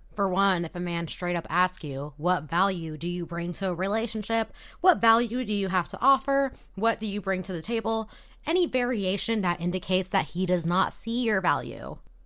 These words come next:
I'm gonna go ahead and say a man that straight up asks if you have an OnlyFans and he just assumes that that's, like, a normal question to ask you, it's not. I've never had a good man ask me that question. It's always been the douchiest of douchebags.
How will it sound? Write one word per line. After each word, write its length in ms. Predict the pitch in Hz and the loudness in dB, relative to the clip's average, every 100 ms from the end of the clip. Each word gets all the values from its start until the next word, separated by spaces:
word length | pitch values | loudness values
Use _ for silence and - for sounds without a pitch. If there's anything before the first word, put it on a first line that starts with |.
| - - | -20 -2
I'm 140 | 254 294 | 2 2
gonna 160 | 285 | 2
go 120 | 240 226 | 0 0
ahead 240 | 226 220 | 0 0
and 140 | 202 | -2
say 260 | - 208 202 | 0 2 2
a 80 | 190 | 2
man 360 | 175 165 175 | 0 0 0
that 160 | 170 170 | -2 -2
straight 280 | - 180 175 | -6 -4 -4
up 160 | 160 - | -4 -2
asks 340 | 170 175 - | 0 0 -2
if 160 | 175 185 | -10 -6
you 80 | 170 | -4
have 300 | 160 156 151 | -2 -2 -2
an 180 | 143 143 | -6 -6
OnlyFans 840 | 156 208 226 226 214 214 208 214 160 | -4 -2 -2 -2 -2 0 0 -2 -2
and 80 | |
he 60 | 151 | -4
just 220 | 156 - | -4 -6
assumes 420 | 151 - 139 147 | -8 -6 -4 -2
that 120 | 160 - | -4 -4
that's, 160 | - | -4
like, 140 | 147 151 | -4 -4
a 40 | |
normal 380 | 151 143 151 151 | -6 -6 -6 -6
question 440 | - 135 - 151 | -6 -6 -4 -6
to 100 | 139 | -6
ask 280 | 143 147 - | -4 -6 -2
you, 300 | 208 202 190 - - - - - | 0 0 -2 -10 -20 -20 -20 -6
it's 240 | 214 214 156 | -4 -4 -6
not. 320 | 131 135 - - - - - - | -6 -8 -10 -16 -20 -20 -20 -4
I've 140 | - 196 | -2 0
never 280 | 190 180 175 | 0 0 -2
had 160 | 170 | -4
a 40 | 151 | -4
good 180 | 165 | -4
man 240 | 160 160 160 | -4 -4 -4
ask 240 | 170 - | -6 -6
me 80 | 175 | -4
that 160 | 175 - | -4 -6
question. 440 | 185 170 180 180 | -6 -4 -4 -2
It's 200 | 185 - | -4 -6
always 320 | 170 165 165 | -4 -2 -2
been 180 | - 165 | -2 -2
the 80 | 156 | -2
douchiest 560 | 131 156 - 170 170 - | 0 -2 0 -2 -2 -6
of 140 | 165 | -6
douchebags. 680 | 156 165 - 170 180 - | -6 -6 -4 -2 -2 -6